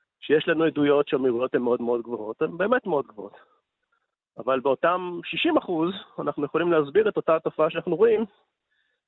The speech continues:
בצורה מאוד פשוטה, פשוט על ידי זה שאנחנו מניחים שהמהירות היא עדיין גבוהה, אבל לא כל כך גבוהה כמו שהנחנו קודם.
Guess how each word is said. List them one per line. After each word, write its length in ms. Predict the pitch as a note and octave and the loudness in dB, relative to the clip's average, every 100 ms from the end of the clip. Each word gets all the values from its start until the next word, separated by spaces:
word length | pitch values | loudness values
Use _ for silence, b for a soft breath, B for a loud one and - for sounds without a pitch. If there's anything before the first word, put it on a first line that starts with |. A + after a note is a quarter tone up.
| _ - | _ -12
בצורה 320 | - C#3 D#3 | -8 -2 0
מאוד 220 | D#3+ F3+ | 0 -2
פשוטה, 320 | - A3 E4 | -4 -2 -2
פשוט 280 | - - F#3+ | -2 -2 -2
על 60 | F3+ | -2
ידי 180 | D#3 D#3 | 0 -2
זה 80 | E3 | -2
שאנחנו 220 | D#3 D#3 | -4 -2
מניחים 260 | C#3+ D#3 D#3 | -4 -4 -6
שהמהירות 460 | C#3+ B2+ C3 D3+ | -4 -4 -4 -4
היא 160 | C#3+ B2+ - _ _ - | -2 -4 -6 _ _ -8
עדיין 400 | - A#2+ D4 C#4 | -6 -2 -2 -2
גבוהה, 360 | B2 G#2+ A2+ C#3+ _ G#3 | -6 -6 -4 -4 _ -12
אבל 200 | B2 C3 | -6 -2
לא 80 | E3 | -2
כל 160 | D3+ C#3 | -4 -4
כך 200 | C#3 - | -4 -4
גבוהה 340 | B2 B2 A#2 - _ _ _ _ _ - | -6 -2 -2 -6 _ _ _ _ _ -10
כמו 140 | A#2+ | -8
שהנחנו 400 | - A#2 A2 A#2 | -6 -8 -8 -10
קודם. 260 | - G2 | -14 -14